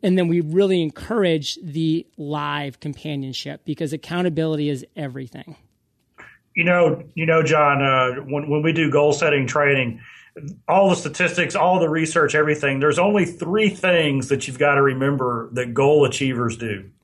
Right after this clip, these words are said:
Speaker 2: And the Freedom Journal has all three of them built in. The first is you write your goal down in detail. And in detail, we mean, you know, you, you write it down, all the components, what it's gonna mean to your life, the benefits of achieving it,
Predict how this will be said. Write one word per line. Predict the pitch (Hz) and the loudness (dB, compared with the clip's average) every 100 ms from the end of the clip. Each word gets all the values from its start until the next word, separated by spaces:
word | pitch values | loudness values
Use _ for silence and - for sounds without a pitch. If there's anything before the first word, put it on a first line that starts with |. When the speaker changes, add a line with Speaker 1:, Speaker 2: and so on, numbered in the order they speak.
| _ _ _ _ _ _ _ 131 | _ _ _ _ _ _ _ -2
Speaker 2:
And | 131 | 0
the | 131 | 0
Freedom | 165 165 147 | 0 2 2
Journal | 131 139 131 120 | 2 4 4 2
has | 135 139 127 | 2 2 2
all | 127 117 | 2 2
three | 139 131 | 0 0
of | 117 | -2
them | 107 | -4
built | 104 120 120 | -2 -4 -4
in. | 110 107 - - _ - | -6 -6 -10 -20 _ -4
The | 139 | -2
first | 185 185 180 | 2 2 2
is | 156 | 0
you | 147 | 0
write | 147 165 165 | 2 2 0
your | 151 | 0
goal | 143 143 | 0 2
down | 139 131 123 | 2 0 -4
in | 113 | -8
detail. | 123 117 107 - _ _ _ _ 131 | -8 -8 -12 -14 _ _ _ _ -6
And | 131 | -4
in | 131 | -4
detail, | 127 180 180 151 135 | -2 -2 2 2 2
we | 139 | 0
mean, | 139 135 123 117 - - | -2 -4 -6 -10 -20 -14
you | 139 | -6
know, | 139 | -2
you, | 139 131 131 | -2 -6 -6
you | 139 135 | -4 0
write | 151 160 | 2 2
it | 156 | 2
down, | 151 147 143 | 2 2 4
all | 147 151 | 4 4
the | 143 | 2
components, | 139 147 147 143 143 | 0 -2 0 -2 0
what | 156 | 0
it's | 151 | 0
gonna | 160 139 | -2 -2
mean | 139 147 139 | -2 -2 -4
to | |
your | 131 139 131 | -2 0 2
life, | 135 135 127 | 2 2 0
the | 127 | -4
benefits | 151 151 143 151 139 | -2 -2 2 0 0
of | 139 | -4
achieving | 127 123 143 131 131 | -6 -4 -2 -2 -2
it, | 127 120 | -2 -4